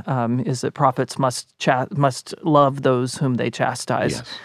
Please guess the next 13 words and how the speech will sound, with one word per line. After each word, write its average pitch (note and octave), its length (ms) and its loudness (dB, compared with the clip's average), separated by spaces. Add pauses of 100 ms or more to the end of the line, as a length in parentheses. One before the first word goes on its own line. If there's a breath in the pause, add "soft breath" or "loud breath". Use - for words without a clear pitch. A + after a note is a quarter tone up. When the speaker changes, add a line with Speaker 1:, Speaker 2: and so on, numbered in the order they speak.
(200 loud breath)
Speaker 1:
Um, A#2 220 -2
Speaker 2:
Yes. B2 200 -2
Speaker 1:
the C3+ 160 2
love C3 240 6
has - 360 -2
to - 140 -4
come - 260 -2
first. - 280 -4
Speaker 2:
Has F#2+ 140 -2
to - 80 -10
come D2 160 -8
first. - 320 -18
Speaker 1:
Um, - 320 -8